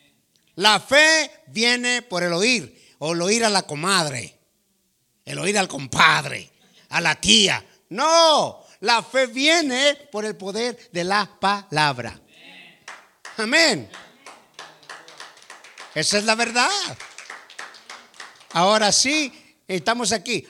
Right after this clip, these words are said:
Ahora sí, el varón que dio fe a todos, ¿verdad? Ahora seguimos la grande realidad, rápidamente, porque el tiempo se me va a ir. Ve a Romanos.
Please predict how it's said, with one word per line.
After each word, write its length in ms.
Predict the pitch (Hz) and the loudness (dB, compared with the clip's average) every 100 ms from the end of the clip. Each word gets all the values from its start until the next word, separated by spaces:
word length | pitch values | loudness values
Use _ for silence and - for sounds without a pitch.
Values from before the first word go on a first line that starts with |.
| - | -4
Ahora 320 | 175 233 247 | -2 0 0
sí, 440 | - 202 - _ | -2 -4 -8 _
el 160 | - 175 | -8 -4
varón 640 | 175 185 226 302 320 294 330 _ _ _ _ _ _ - | -2 0 2 2 0 -6 -12 _ _ _ _ _ _ -10
que 140 | 202 | -8
dio 220 | 185 247 | -4 -4
fe 160 | - 240 | -2 -4
a 100 | 226 | -4
todos, 300 | 220 220 156 | -4 -4 -4
¿verdad? 280 | 147 196 302 330 _ _ _ _ _ _ | -4 -4 -4 -10 _ _ _ _ _ _
Ahora 280 | 156 175 185 | -6 -4 -2
seguimos 720 | - 180 240 254 240 - - _ _ _ _ | -4 -4 -4 -4 -6 -8 -12 _ _ _ _
la 200 | 185 185 | -4 -2
grande 380 | 165 208 233 240 | -2 -6 -6 -6
realidad, 500 | 226 220 214 233 143 - | -6 -6 -4 -6 -6 -12
rápidamente, 720 | - 175 208 233 226 233 190 147 | -8 -6 -4 -4 -4 -4 -8 -12
porque 160 | 143 | -16
el 60 | 147 | -14
tiempo 200 | 202 190 | -12 -10
se 120 | 185 | -10
me 60 | 175 | -8
va 100 | 185 | -8
a 40 | |
ir. 140 | 165 - - _ | -8 -14 -20 _
Ve 200 | 131 214 | -8 -2
a 80 | 247 | -2
Romanos. 800 | 240 233 247 220 143 - - - | -2 -4 -4 -4 -8 -10 -14 -20